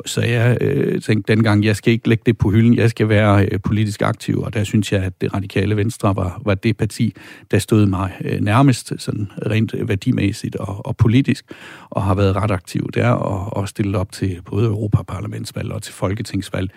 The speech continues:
i Sønderjylland. Men de sidste fjorten år har jeg arbejdet med grænselandet, og lige aktuelt, det har jeg gjort de sidste seks år for delstatsregeringen i Kiel,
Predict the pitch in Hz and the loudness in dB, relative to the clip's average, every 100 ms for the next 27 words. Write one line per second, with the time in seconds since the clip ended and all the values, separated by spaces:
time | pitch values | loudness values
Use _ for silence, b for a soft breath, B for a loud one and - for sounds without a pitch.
0 | B - - 107 110 - - 110 113 127 | B -6 0 2 2 2 0 0 0 0
1 | - 180 - - 156 147 131 127 127 120 | -2 0 0 2 2 2 2 2 2 4
2 | 123 117 107 117 131 101 98 101 110 95 | 4 2 2 2 2 0 0 0 0 -2
3 | 117 - 107 98 92 - 107 113 123 - | -2 0 -2 0 -2 -4 -4 -2 -2 -2
4 | 98 - 104 113 - 104 107 - - - | -4 -2 2 0 0 -2 -2 -4 -8 -12
5 | - 135 - - 101 104 98 - 113 113 | -8 -8 -6 -4 -2 0 0 -2 0 -2
6 | 104 - - - 110 104 101 98 - 131 | -2 -8 -10 -10 -6 -4 -4 -6 -4 -4